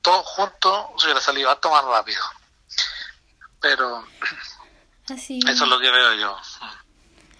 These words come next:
Speaker 2: Así, bueno, no se puede hacer nada más con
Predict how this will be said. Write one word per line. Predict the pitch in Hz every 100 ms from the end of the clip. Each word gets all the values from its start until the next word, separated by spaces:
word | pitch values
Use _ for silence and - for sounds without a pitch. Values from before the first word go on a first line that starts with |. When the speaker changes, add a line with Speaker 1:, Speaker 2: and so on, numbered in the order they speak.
| _ _ _ _ _
Speaker 2:
Así, | 262 254 277 277
bueno, | 277 269 262 254 - _ _ _ _ - -
no | 262 254
se | 254
puede | 240 247
hacer | 247 247 247
nada | 247 240
más | 233 240
con | - 233 220 220